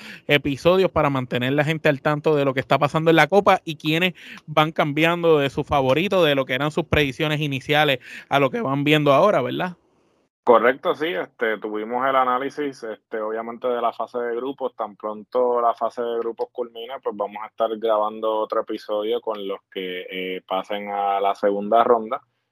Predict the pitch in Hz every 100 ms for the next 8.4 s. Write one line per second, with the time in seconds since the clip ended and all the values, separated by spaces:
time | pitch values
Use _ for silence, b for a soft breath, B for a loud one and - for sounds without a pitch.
0 | _ - 92 101 92 110 110 107 98 101
1 | 98 - 104 104 110 113 120 113 113 113
2 | 110 120 120 104 - 95 92 92 95 107
3 | 101 104 104 101 95 101 101 101 104 98
4 | 101 104 107 101 92 92 92 98 101 98
5 | 101 98 - 98 101 98 98 - 101 98
6 | - 98 107 104 104 120 123 117 104 98
7 | 104 107 - 101 101 _ 101 - 101 101
8 | 98 98 95 92